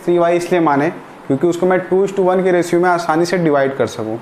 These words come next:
तो यहाँ पे अगर B को मैंने थ्री एक्स माना, B की लंबाई अगर मैं थ्री एक्स मानूँ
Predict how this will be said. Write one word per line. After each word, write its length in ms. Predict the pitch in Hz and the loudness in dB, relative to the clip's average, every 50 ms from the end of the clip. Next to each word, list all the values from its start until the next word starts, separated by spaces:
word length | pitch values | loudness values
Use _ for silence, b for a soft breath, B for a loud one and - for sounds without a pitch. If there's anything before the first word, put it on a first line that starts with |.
| - - - - - - - - - - - - - - - - - - - - - - - | -12 -18 -20 -20 -20 -20 -20 -20 -20 -20 -20 -20 -20 -20 -20 -20 -20 -20 -20 -20 -14 -4 0
तो 120 | 170 175 | 2 2
यहाँ 280 | 170 160 139 139 156 170 | 2 2 2 0 0 0
पे 120 | 170 196 | 2 0
अगर 180 | 190 180 196 185 | 2 2 2 2
B 280 | 170 160 165 170 180 190 | 2 2 2 2 2 2
को 100 | 185 196 | 2 2
मैंने 220 | 190 185 185 190 180 | 2 2 2 0 0
थ्री 200 | 185 - 185 190 | 0 0 0 0
एक्स 180 | 190 175 - | 0 0 0
माना, 320 | 180 165 147 143 151 165 190 - - - - - - - - - - - - - - - - - - - - - - - - - | 2 4 4 4 4 0 -2 -6 -12 -16 -18 -20 -20 -20 -20 -20 -20 -20 -20 -20 -20 -20 -20 -20 -20 -20 -20 -20 -20 -10 -4 -2
B 260 | 131 131 147 151 160 170 | 0 2 4 2 2 2
की 100 | 165 185 | 2 2
लंबाई 340 | 180 175 170 165 165 170 175 | 2 2 2 2 2 2 2
अगर 140 | 170 180 175 | 2 2 2
मैं 180 | 180 180 175 | 0 0 0
थ्री 140 | 180 - 175 | 0 0 0
एक्स 180 | 180 180 175 - | 2 0 0 0
मानूँ 280 | 175 147 143 147 165 | 0 2 2 0 0